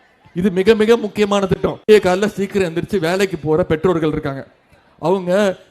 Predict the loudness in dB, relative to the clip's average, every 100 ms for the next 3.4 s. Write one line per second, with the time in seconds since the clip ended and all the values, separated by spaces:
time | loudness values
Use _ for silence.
0 | _ -6 -2 2 2 2 0 -4 -2 -2
1 | -4 -4 -2 -2 -6 _ _ _ 0 0
2 | 0 -2 -4 0 2 2 -2 0 2 0
3 | -2 -6 -4 -4